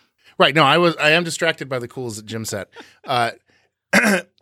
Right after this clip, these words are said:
I'm also distracted by the spotlight, uh, that is going across the gym set, which you, you have to imagine that's probably not part of what, uh, is included in the set. And, and Jeff,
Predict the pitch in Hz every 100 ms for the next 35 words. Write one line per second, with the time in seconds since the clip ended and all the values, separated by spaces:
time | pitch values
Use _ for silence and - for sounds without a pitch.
0 | _ _ - 165 170 190 233 233 170 156
1 | - 143 143 139 123 120 120 113 - -
2 | 139 143 110 101 95 _ _ - - _
3 | 113 104 104 120 120 113 107 131 127 120
4 | 110 - 151 135 131 123 - 123 117 113
5 | 110 110 _ 139 131 131 123 113 101 _
6 | - - 127 123 123 127 143 117 175 185
7 | - 135 139 123 120 110 - 156 156 123
8 | 113 104 113 117 147 - 135 135 120 107
9 | 117 120 113 _ _ _ _ - 104 110
10 | 113 120 - 143 131 123 110 - 139 127
11 | 123 _ - - _ - 117 113 117 113
12 | 123 131 127